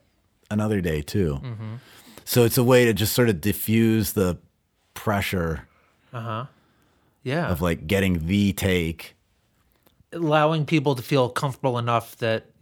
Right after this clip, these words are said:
Speaker 2: they have some freedom to, to swing and miss, or,
Speaker 1: Yeah.
Speaker 2: you know, or, or whatever, you
Speaker 1: Yeah.
Speaker 2: know? They're, they're not on stage, they're not on a spotlight, they're in a workspace.
Speaker 1: Yeah,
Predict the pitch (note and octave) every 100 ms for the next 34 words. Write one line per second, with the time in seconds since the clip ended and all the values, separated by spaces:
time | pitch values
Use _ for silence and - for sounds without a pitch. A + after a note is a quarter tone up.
0 | _ _ _ E3+ C#3+ A2+ A#2+ A2 C3 A#2
1 | - B2 A#2 A2+ A2 - C3+ A2 G#2 G2+
2 | _ _ _ _ E3 _ _ _ _ -
3 | B2+ A2+ A2 A2 G#2+ - C#3+ C#3 C3+ E3
4 | A2 - - E3+ E3 C3 C#3 C3 C3+ D#3
5 | D3 C#3+ F3 C#3+ G2 - C#3+ B2 D#2+ -
6 | A#2 A#2 A#2 A#2 A2+ A2+ G#2+ - _ _
7 | _ _ _ - B2 B2 A#2 - A2 G#2+
8 | G#2 A#2 - A2 G#2+ G#2+ G#2+ G#2 - G#2
9 | G2+ G#2+ A2 B2 A2+ G#2 C3+ D#3 - -
10 | - - - - E3+ G#2+